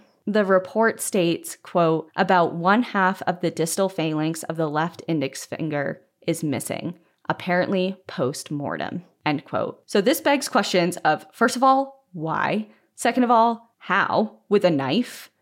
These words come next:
With a sharp, what sharp object? There was no sharp objects noted at the scene at all.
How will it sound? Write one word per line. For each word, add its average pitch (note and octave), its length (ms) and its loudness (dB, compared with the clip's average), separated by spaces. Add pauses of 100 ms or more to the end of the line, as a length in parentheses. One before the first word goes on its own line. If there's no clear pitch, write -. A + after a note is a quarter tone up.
(120)
With A#3 100 2
a F#3 60 2
sharp, F3+ 320 0
what G3 160 2
sharp F#3 320 0
object? E3+ 460 0
There F3+ 100 4
was E3+ 160 -2
no F3 560 4
sharp F3+ 360 0
objects D3+ 600 0
noted D#3+ 380 0
at D#3 200 -2
the F3+ 80 -4
scene E3 380 0 (380)
at D#3+ 180 2
all. D3+ 420 -2